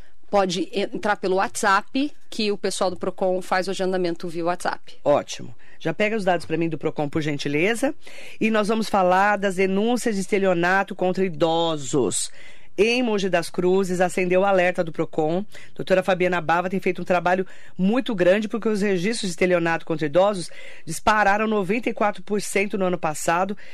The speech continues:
Speaker 2: e a vulnerabilidade alarma as autoridades, inclusive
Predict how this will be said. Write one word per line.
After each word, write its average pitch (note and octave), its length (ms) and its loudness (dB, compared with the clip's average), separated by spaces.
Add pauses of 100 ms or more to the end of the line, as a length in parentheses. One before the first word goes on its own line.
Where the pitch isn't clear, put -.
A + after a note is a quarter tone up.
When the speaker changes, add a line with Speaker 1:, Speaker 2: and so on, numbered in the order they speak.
(120)
Speaker 2:
e - 80 2
a F#3 60 6
vulnerabilidade F#3 1040 0
alarma G#3 480 2
as G3 80 -2
autoridades, F#3 560 0
inclusive G#3 480 0